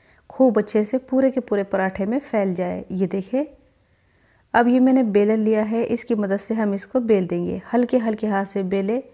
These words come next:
बहुत ज़्यादा प्रेशर ना डालें, वरना तो हमारा जो पराठा है वो फट जाएगा।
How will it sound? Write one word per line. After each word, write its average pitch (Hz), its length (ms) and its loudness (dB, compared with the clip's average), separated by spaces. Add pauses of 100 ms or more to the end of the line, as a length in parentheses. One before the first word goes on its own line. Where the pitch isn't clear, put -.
(440)
बहुत 185 440 0
ज़्यादा 214 220 0
प्रेशर 202 400 -2
ना 226 200 2
डालें, 180 320 -2
वरना 196 300 0
तो 233 120 -6
हमारा 208 280 -2
जो 202 140 -4
पराठा 202 400 -4
है 240 120 -4
वो 269 220 -4
फट 226 180 0
जाएगा। 175 440 -4